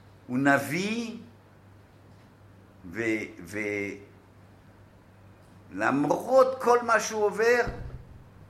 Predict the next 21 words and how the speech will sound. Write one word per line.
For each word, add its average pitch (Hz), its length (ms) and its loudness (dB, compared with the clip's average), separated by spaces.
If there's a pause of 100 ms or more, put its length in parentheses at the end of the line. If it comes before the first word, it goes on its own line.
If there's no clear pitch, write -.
(600)
זורקים 175 560 -2
אותו 247 240 4
לים, 233 460 2 (1000)
מבליעים 170 760 0
אותו 254 200 6
בדג, 208 520 6 (760)
ובדג 202 680 6 (360)
הוא 214 180 -6
לא 247 240 4
חוזר 226 500 0
בו. 147 240 -6 (1000)
בדג 247 580 6 (140)
הוא 220 180 -4
אומר, 226 180 -6 (140)
"לא, 247 360 4
לא, 254 120 2 (320)
אני 220 140 -12
מודה 220 380 -6
שהשם 196 440 -8
אתה 180 160 -6
מקיים", 180 360 -6